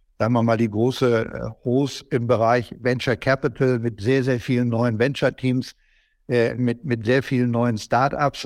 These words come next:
Aber in Berlin ist sehr viel finanziert worden, äh, in dem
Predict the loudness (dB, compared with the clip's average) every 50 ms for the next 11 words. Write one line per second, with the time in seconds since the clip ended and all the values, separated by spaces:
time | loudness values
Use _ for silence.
0 | -8 -6 -2 2 2 2 2 2 2 2 2 2 4 4 2 2 0 0 -2 -4
1 | 0 0 2 2 2 0 -2 -4 -2 -2 -2 0 0 0 0 -2 -2 0 0 0
2 | 0 2 2 2 2 2 0 -4 -18 -20 -12 -6 -2 -2 0 0 0 0 0 2
3 | 2 2 2 2 0 -2